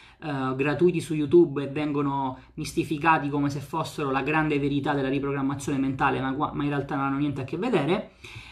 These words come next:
Eh, ma in ogni caso, chiusa questa parentesi,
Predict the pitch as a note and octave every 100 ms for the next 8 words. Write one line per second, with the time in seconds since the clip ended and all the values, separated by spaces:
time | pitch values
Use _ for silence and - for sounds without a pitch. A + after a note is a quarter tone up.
0 | - D#3 C#3+ C#3+ E3 D3+ D#3 D#3+ - C#3+
1 | C3+ D#3 E3+ C#3+ D3+ - E3+ F#3+ D#3 D#3+
2 | D3+ F3 F3+